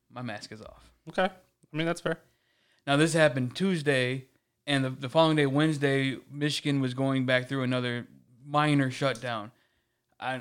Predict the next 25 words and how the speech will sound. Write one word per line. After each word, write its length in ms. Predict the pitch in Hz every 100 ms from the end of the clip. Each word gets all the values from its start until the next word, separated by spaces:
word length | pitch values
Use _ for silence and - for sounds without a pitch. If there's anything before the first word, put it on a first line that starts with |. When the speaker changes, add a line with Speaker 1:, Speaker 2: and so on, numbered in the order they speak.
| -
Speaker 1:
I 80 | 143
don't 160 | 160
pay 140 | 143 147
attention 300 | 139 135 127
to 40 |
the 60 | 120
news 340 | 127 135 123
or 80 | 123
anything 260 | 127 123 123
like 180 | 120
that, 260 | 127 127 120
so 240 | 123 107 -
all 240 | - 151 156
that, 160 | 147
my 180 | 147 151
understanding 540 | 147 143 - 147 143
of 100 | 139
this 160 | 131 127
n-, 280 | 139 143 - -
uh, 240 | 127 123
new 240 | 123 139 131
sh-, 180 | - -
lockdown 880 | 123 135 143 - 131 123 120 120 123 _ _ _ _ _ _ _ _ _
was, 360 | 135 131 131 127
uh, 400 | 123 117 113